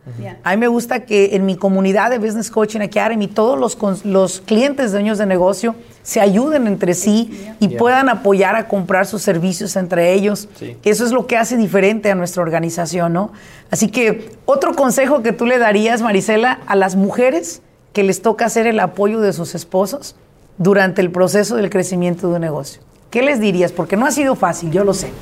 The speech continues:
Speaker 2: Be patient.
Speaker 3: Be
Speaker 2: Patience.
Speaker 3: patient.
Speaker 2: Patience.
Speaker 3: Ok.
Speaker 2: Yeah,
Speaker 3: Sean
Speaker 2: patience.
Speaker 3: pacientes.
Speaker 2: Pacientes, um, sí, pacientes.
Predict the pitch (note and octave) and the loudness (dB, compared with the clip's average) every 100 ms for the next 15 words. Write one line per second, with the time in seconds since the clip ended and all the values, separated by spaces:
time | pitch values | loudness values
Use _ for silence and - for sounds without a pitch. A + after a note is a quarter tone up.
0 | - B3 A#3+ B3 A#3 F#3+ - - - - | -2 -2 2 0 0 -4 -8 -14 -18 -18
1 | - - - G3+ G3 F3 F3+ F3+ E3 - | -16 -6 4 6 6 4 4 0 -6 -10
2 | - - - A#3 G#3+ F#3 F#3 - - - | -16 -8 -2 0 0 -4 -6 -10 -14 -16
3 | - F3 F#3 F3 F3+ - G#3 F3+ - - | -2 0 4 2 0 -2 0 0 -2 -2
4 | A3 G#3+ G3+ G#3+ G3+ F#3+ F3 F3 G#3 - | 2 4 4 4 4 4 4 0 -2 0
5 | A#3+ A#3+ B3 B3 B3 B3 - F#3+ F3+ F3 | 0 2 4 4 4 0 0 0 2 0
6 | F3+ - - - - - - - - - | -4 -6 -14 -16 -16 -14 -14 -16 -16 -16
7 | - - - - - - - - - - | -16 -16 -14 -14 -14 -14 -12 -12 -12 -12
8 | - - - - - - - - - - | -12 -12 -12 -10 -10 -10 -6 -6 -6 -10
9 | - - - D4+ D4+ A#3+ B3+ C4 A#3+ - | -8 -4 2 2 2 0 2 2 2 0